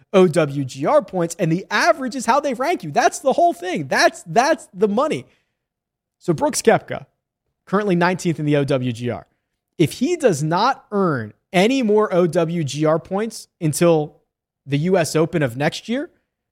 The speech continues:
he will essentially only have seventy-eight O W G R points. And if we use forty as his minimum divisor, it's a one point nine average, which means he would drop basically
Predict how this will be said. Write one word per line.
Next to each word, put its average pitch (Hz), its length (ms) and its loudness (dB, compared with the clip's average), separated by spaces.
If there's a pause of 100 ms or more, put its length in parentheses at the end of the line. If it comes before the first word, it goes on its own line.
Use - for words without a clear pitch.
(360)
he 247 180 0
will 277 180 4
essentially 233 880 0
only 202 360 4
have 151 600 0 (340)
seventy-eight 175 800 2
O 151 140 2
W 143 320 -2
G 127 180 -6
R 113 160 -2
points. - 380 -20 (1200)
And 160 160 4
if 131 80 -6
we 147 80 0
use 156 300 0
forty 208 680 0
as 151 160 2
his 135 140 -2
minimum 143 340 2
divisor, 190 640 -2 (800)
it's 180 200 4
a 160 60 4
one 170 380 2
point 202 360 0
nine 165 540 0 (180)
average, 143 540 -2 (140)
which 151 200 -2
means 165 180 0
he 233 120 0
would 320 160 0
drop 202 420 2
basically 143 720 0